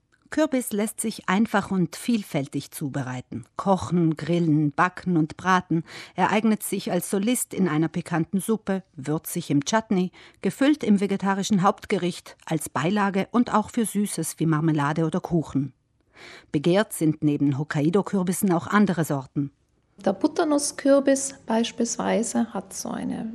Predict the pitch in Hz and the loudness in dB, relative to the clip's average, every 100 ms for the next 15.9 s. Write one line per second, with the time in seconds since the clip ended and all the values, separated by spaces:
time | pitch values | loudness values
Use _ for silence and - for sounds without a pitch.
0 | 240 - - 196 - 208 294 294 - 220 | -10 -8 -8 -6 0 2 4 2 -2 -2
1 | 208 240 294 349 - - - - - 220 | 0 2 2 0 -6 -18 -18 -8 0 2
2 | 220 208 - 214 254 269 247 226 214 226 | 4 2 0 4 4 4 4 4 2 0
3 | 208 190 233 262 226 202 - 208 196 202 | 0 0 2 4 6 4 0 -2 2 0
4 | 185 - - 175 185 190 202 - _ - | 0 -6 -2 0 0 0 -2 -8 _ -20
5 | - - - - - 202 226 277 233 208 | -20 -20 -20 -20 -20 2 4 4 2 2
6 | 208 202 - - 220 320 330 302 311 - | 0 0 -2 0 4 4 4 0 0 -6
7 | - _ 220 - - 196 - - 214 - | -16 _ -6 -4 -4 -4 -6 -4 0 0
8 | - 247 - 220 214 240 226 226 - 214 | 0 -2 0 0 0 2 0 0 -6 -2
9 | 190 226 240 220 220 - 220 - 240 - | 0 2 4 4 2 -4 -2 0 0 2
10 | 220 202 196 - 208 - 214 - 214 202 | 0 0 -2 -4 -4 -4 -6 -6 -4 0
11 | 202 196 - 254 269 - - 247 240 - | 0 -2 0 0 0 -10 0 2 2 0
12 | 233 226 214 208 214 202 190 208 233 214 | 0 0 0 0 2 0 2 4 6 4
13 | 196 196 - - 214 214 214 - 214 214 | 2 0 -2 -4 -2 -2 0 -2 -2 -2
14 | 208 - - 202 214 214 185 165 - 196 | -2 -4 -4 2 4 4 2 -4 -4 -4
15 | - - - 165 - - - - - | -4 -6 -6 -8 -8 -8 -8 -14 -18